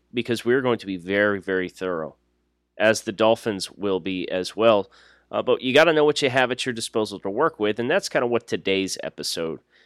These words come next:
is dedicated to, is setting the table.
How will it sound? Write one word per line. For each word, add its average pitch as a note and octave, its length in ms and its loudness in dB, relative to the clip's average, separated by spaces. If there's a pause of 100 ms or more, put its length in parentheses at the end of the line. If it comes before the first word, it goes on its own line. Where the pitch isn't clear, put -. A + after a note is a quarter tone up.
(200)
is G#2 160 -6
dedicated G2 640 -2
to, G2+ 300 -4
is G#2 360 -4
setting F3 480 2
the G#2 100 -2
table. - 640 -8